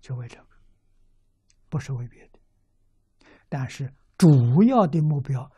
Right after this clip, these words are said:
是为根熟众生。根不熟的不相信啊，他不能理解，不懂啊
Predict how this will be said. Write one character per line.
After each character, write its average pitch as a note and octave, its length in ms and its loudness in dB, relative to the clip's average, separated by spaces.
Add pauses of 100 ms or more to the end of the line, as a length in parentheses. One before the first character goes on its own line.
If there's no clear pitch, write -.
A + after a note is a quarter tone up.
(140)
是 - 280 -12
为 B2 280 -6 (120)
根 B2+ 360 -4
熟 A#2 300 -16
众 - 180 -20
生。 - 160 -20 (3500)
根 C3+ 220 -8
不 C3+ 140 -8
熟 - 180 -14
的 A#2+ 80 -10 (160)
不 - 80 -18
相 - 240 -20
信 - 160 -20
啊， - 160 -20 (1500)
他 E3 100 -6
不 D3 140 -6
能 C3 240 -2
理 B2 160 -4
解， - 540 -18 (1500)
不 F#3 120 -2
懂 A2+ 340 0
啊 D3 480 -10